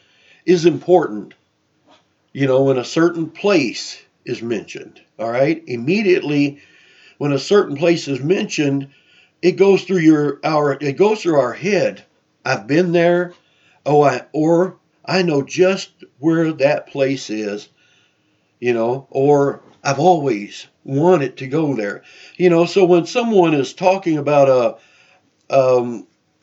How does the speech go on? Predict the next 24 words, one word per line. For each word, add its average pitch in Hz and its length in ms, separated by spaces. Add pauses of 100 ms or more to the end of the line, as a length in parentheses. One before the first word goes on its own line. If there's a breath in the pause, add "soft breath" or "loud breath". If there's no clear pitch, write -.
(180)
an 147 140
event 143 460
in 139 120
their 127 180
life, 127 440
you 135 100
know, 123 160
they 143 160
might 139 280
be 135 120
talking 143 460
about 147 320
going 151 400
to 151 100
Disney 139 460
World, 113 440
and 117 140
you, 123 180
you 135 260
know, 139 200
you 127 160
might 139 220
be 135 100
thinking, 139 440